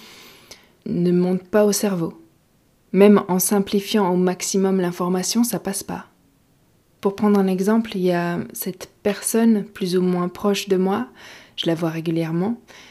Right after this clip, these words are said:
ben à chaque fois, inévitablement, il y a cette question. « Alors, ton écriture ? » Déjà, ça veut rien dire. Il y a rien de plus vague.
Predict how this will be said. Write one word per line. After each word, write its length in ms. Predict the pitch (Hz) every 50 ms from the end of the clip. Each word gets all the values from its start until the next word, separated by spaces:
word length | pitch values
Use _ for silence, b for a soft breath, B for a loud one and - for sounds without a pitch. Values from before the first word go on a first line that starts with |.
| B B B _
ben 160 | 190 175 -
à 120 | - 185 180
chaque 320 | - - - 233 233 -
fois, 460 | - - - - 175 170 180 202 208 - _ _ _ _ _ _ _
inévitablement, 960 | - 208 202 202 202 190 196 196 196 202 190 180 180 180 180 175 165 170 190 - - _ _
il 80 | - 175
y 20 |
a 40 | 175
cette 240 | 170 - 190 - -
question. « 400 | - 170 - - - - 180 - - _ _ _ _ _ _ _ _ _ _ _ _ _
Alors, 420 | 233 247 254 240 214 190 196 - -
ton 140 | 220 202
écriture ? » 760 | 202 208 202 - 214 196 - - 208 185 170 160 - - - - _ _ _ _ _ _ _ _ _ _ _ b b b b b b b b b b b _ _ _ _ _ _ _ _ _
Déjà, 400 | 196 175 170 175 170 208 226 240
ça 160 | 233 - 202
veut 160 | 185 160 180 180
rien 260 | 185 202 208 214 202
dire. 340 | 190 190 196 208 220 208 190 185 - - - _ b b b b _ _ _ _ _ _ _ _
Il 40 | 233
y 40 | 214
a 60 | 226
rien 200 | 220 220 226 214
de 40 | 208
plus 180 | 214 - 196
vague. 440 | 180 170 196 208 214 214 190 170 -